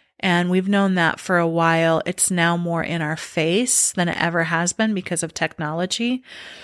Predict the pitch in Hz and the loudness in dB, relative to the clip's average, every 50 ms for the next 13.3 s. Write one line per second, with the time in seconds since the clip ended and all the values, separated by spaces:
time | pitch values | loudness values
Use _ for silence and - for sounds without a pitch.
0 | - - - - _ _ - 214 214 - - 214 214 208 - - _ _ _ _ | -20 -20 -20 -20 _ _ 0 2 2 4 4 4 4 4 2 0 _ _ _ _
1 | _ _ _ _ - 214 220 233 226 - - - 277 269 269 254 - - - - | _ _ _ _ -2 2 2 2 2 0 -2 0 0 2 2 0 -4 -2 0 2
2 | 226 220 220 - - - - 226 220 214 208 208 196 190 202 208 208 208 202 196 | 2 2 2 -2 -4 -2 0 2 2 2 2 0 -2 -2 -2 0 0 0 2 2
3 | 190 185 175 175 180 180 180 - - 196 185 180 180 180 - - - 214 202 - | 2 2 0 0 0 -2 -2 -2 -2 -2 0 0 0 -2 -2 -2 -2 -4 -4 -2
4 | - 196 185 - - 190 180 175 - 180 175 175 170 175 175 175 175 175 180 - | -2 -2 -2 0 0 0 -2 -2 -2 -2 -2 -2 -2 -2 0 0 2 2 0 -2
5 | - _ - - - - - - _ - - - - - - - - - - - | -4 _ -20 -20 -20 -20 -20 -20 _ 0 2 2 4 4 4 2 2 -2 -2 0
6 | 214 208 214 233 285 - - - - - - - - _ _ _ _ _ _ _ | 0 2 2 0 -2 -2 -6 -10 -12 -14 -14 -18 -20 _ _ _ _ _ _ _
7 | _ _ _ _ _ _ _ _ _ - 202 214 208 208 196 196 196 196 - - | _ _ _ _ _ _ _ _ _ 2 2 4 4 4 4 6 6 6 4 2
8 | - - - - 220 220 - 214 202 202 202 196 190 - - - - - - _ | -2 -6 -4 -2 -2 0 0 2 2 4 4 2 2 0 0 -2 -2 -4 -8 _
9 | _ - 214 208 196 - 208 202 202 208 202 226 233 240 262 269 269 _ _ _ | _ -2 -2 0 0 0 0 2 2 2 2 2 0 0 -2 -4 -8 _ _ _
10 | _ _ _ _ _ _ _ _ _ - - 226 - - 220 202 190 185 175 170 | _ _ _ _ _ _ _ _ _ -6 -6 -4 0 0 2 2 4 4 6 6
11 | 175 180 185 190 196 190 190 185 - - 208 208 208 214 220 233 226 240 208 220 | 6 6 4 4 4 2 2 0 0 0 2 2 4 4 4 4 2 2 0 -2
12 | 220 208 196 196 190 185 190 190 185 180 180 180 175 175 170 175 175 - - - | 0 0 0 0 0 0 0 2 2 2 2 2 2 2 0 2 2 2 2 2
13 | 196 185 185 185 190 196 | 2 0 0 -2 -4 -6